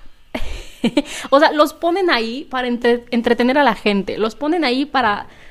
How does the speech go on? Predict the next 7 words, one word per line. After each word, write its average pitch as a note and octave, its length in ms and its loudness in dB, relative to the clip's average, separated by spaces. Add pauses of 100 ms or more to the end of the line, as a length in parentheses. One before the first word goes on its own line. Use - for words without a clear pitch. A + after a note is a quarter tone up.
(220)
sacarse B3+ 540 0
estos C4 480 0
chascarrillos A#3 920 -2
buenos, A#3 400 0
a F#3 60 -2
veces F3+ 360 -4
malos, A#3+ 460 -4